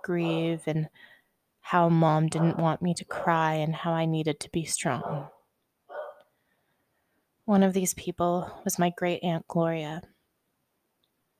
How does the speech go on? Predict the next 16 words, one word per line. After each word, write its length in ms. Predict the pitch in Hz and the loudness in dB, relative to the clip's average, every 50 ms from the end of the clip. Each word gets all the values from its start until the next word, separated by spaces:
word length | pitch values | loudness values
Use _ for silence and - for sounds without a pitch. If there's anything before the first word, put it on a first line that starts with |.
| _ _ _ _ _ _ - | _ _ _ _ _ _ -2
who 80 | - 185 | 2 4
I 160 | 175 175 180 | 6 6 8
only 240 | 185 190 190 180 170 | 8 8 8 6 6
formed 320 | - - 185 180 175 170 | 4 4 4 4 4 4
a 60 | 165 | 2
relationship 760 | 160 165 165 175 180 165 - - 170 160 - - 156 - - | 2 2 4 4 4 2 4 2 2 2 2 -2 -4 -4 -2
with 320 | 151 147 147 - - - - | -2 -2 -2 -4 -8 -16 -16
two 180 | - - 180 | -10 -6 -2
years 300 | 175 170 180 185 175 - | 0 2 2 2 2 0
ago 480 | 180 - 170 165 160 160 165 170 - - _ _ _ _ _ _ _ _ _ _ _ _ _ _ _ _ _ _ _ _ _ _ _ _ _ _ _ _ _ _ _ _ _ _ _ - | -4 -4 -4 -4 -4 -4 -6 -8 -10 -14 _ _ _ _ _ _ _ _ _ _ _ _ _ _ _ _ _ _ _ _ _ _ _ _ _ _ _ _ _ _ _ _ _ _ _ -4
when 440 | 185 175 170 170 170 170 170 180 - - | 0 0 2 2 2 2 2 0 -2 -4
my 180 | 208 196 170 | -4 -4 -4
grandpa 460 | 170 - 185 175 170 - - - 156 160 | -4 -2 -2 -2 -2 -4 -6 -12 -10 -10
was 160 | 160 151 - | -8 -10 -10
passing 420 | - - 127 - - - 165 175 | -8 -8 -8 -6 -6 -8 -6 -6
away. 360 | 160 156 156 151 147 160 160 | -6 -6 -6 -8 -10 -10 -12